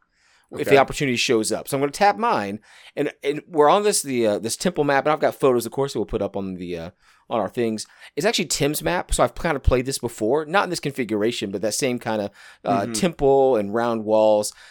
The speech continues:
Speaker 1: So I've actually am able to put my evaporator behind that wall where I can't be shot. So it's easy Vap for me, difficult for him to take. And the one I have on the edge kinda allows me to peek and see his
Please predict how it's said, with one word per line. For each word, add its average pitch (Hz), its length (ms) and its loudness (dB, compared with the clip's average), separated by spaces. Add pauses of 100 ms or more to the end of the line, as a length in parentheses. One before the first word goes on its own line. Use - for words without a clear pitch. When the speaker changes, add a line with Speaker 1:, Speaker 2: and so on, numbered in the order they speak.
Speaker 1:
So 143 100 -6
I've 165 80 2
actually 175 300 -2
am 123 120 0
able 135 180 2
to 127 100 -4
put - 260 4
my 131 140 2
evaporator 117 500 0
behind 131 460 -2
that - 180 4
wall 113 280 4
where 98 120 0
I 107 80 0
can't - 260 -6
be 85 80 -10
shot. 71 360 -8 (460)
So 131 160 0
it's 117 160 -2
easy 160 340 -2
Vap 127 240 4
for 131 120 -6
me, 113 280 -2
difficult 135 480 -2
for 131 80 -8
him 120 160 -6
to 104 80 -6
take. - 380 -10 (400)
And 127 120 0
the 123 60 0
one 143 140 2
I 147 60 4
have 143 140 2
on 123 80 -2
the 127 120 -2
edge 170 380 2
kinda 147 240 -2
allows 120 320 4
me 120 80 -4
to 107 100 -6
peek - 320 -4
and 107 80 -4
see 101 220 -4
his 147 480 -2